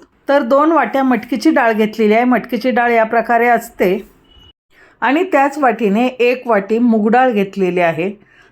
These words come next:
त्याच वाटीने एक वाटी चणा डाळ. तुम्ही डाळींचं प्रमाण कमी जास्त करू शकता. तीनही डाळी मी स्वच्छ निवडून घेतलेल्या आहेत. आता एका भांड्यामध्ये मटकीची डाळ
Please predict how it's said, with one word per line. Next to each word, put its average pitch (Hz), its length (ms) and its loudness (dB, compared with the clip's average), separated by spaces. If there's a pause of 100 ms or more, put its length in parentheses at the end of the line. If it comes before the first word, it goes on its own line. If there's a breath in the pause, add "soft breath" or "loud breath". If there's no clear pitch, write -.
(120)
त्याच 285 260 0
वाटीने 247 400 0
एक 247 340 -2
वाटी 214 320 0
चणा 240 340 0
डाळ. 170 280 0 (800 soft breath)
तुम्ही 311 180 0
डाळींचं 277 480 0
प्रमाण 247 360 0
कमी 240 240 0
जास्त 240 380 -2
करू 220 160 2
शकता. 220 480 -4 (180)
तीनही 311 420 4
डाळी 226 300 2
मी 240 240 -2 (500 soft breath)
स्वच्छ 269 400 -2
निवडून 247 440 2
घेतलेल्या 240 560 0
आहेत. 185 260 -2 (580 soft breath)
आता 320 220 0
एका 285 300 2
भांड्यामध्ये 254 560 0
मटकीची 240 540 -2
डाळ 233 240 2